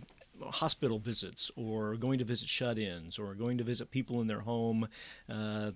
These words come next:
those are all pastoral care, individual, small group, small family situations.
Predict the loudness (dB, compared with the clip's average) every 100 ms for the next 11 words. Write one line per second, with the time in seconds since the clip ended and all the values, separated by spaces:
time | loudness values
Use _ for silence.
0 | -4 -2 0 2 0 0 -4 -4 -2 -2
1 | -4 -2 0 0 0 -2 0 -2 -2 0
2 | 0 0 0 -2 -2 -2 -2 -4 -4 -2
3 | -2 0 0 -2 -4 -4 -2 0 -2 0
4 | -2